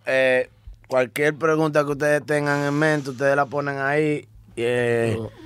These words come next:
Speaker 2: hágale.
Speaker 1: el hermano de nosotros aquí nos la va a leer y nosotros le vamos a responder a ustedes. Normal.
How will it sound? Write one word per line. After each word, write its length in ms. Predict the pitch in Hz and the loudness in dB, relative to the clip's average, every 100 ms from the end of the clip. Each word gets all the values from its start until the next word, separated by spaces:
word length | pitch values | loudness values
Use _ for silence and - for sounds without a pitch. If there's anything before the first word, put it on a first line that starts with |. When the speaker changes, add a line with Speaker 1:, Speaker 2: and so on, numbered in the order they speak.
| - | -8
Speaker 2:
hágale. 460 | 120 131 147 131 127 - - | -4 -2 -4 -6 -8 -14 -6
Speaker 1:
el 140 | 127 | -2
hermano 400 | 127 127 127 143 | -2 0 0 2
de 80 | 143 | 2
nosotros 420 | 143 135 143 139 | 0 0 -2 0
aquí 540 | 139 110 165 160 156 - - - - | -2 0 0 2 0 -6 -20 -20 -16
nos 200 | 117 123 | -6 0
la 120 | 123 | 2
va 120 | 123 135 | 2 2
a 40 | |
leer 440 | 139 143 156 143 | 2 2 2 0
y 20 | 135 | -2
nosotros 340 | 127 139 143 | -4 -2 0
le 60 | 143 | 2
vamos 260 | 139 143 | 0 -2
a 40 | 135 | 0
responder 420 | 135 131 131 127 | -2 -2 0 2
a 60 | 127 | 2
ustedes. 440 | 110 117 113 107 - - - - - _ - _ _ _ - - 120 | 0 -2 0 -4 -8 -18 -18 -20 -20 _ -20 _ _ _ -4 -4 -4
Normal. 560 | 120 120 123 117 98 | -4 2 4 4 0